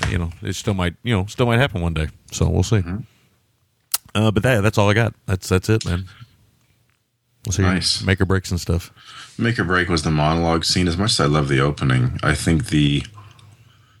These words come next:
Speaker 2: the monologue scene could have really went off the rails and been dreadful. And it wasn't.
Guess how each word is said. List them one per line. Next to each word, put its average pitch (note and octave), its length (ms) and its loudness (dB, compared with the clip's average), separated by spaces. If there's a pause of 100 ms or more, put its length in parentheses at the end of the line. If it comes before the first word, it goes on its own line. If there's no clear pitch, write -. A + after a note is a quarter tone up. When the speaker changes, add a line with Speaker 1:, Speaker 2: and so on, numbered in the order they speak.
(560)
Speaker 2:
the F2+ 220 0
monologue E2+ 460 4
scene D#2+ 200 0
could D2 120 -2
have C2 300 -4
really D2 280 2
went C2+ 180 2
off C2 220 0
the C#2 100 -2
rails C2 340 0
and C#2+ 120 -2
been B1+ 180 0
dreadful. C#2 560 2 (1040)
And C#2+ 720 2
it - 80 0
wasn't. A2+ 480 0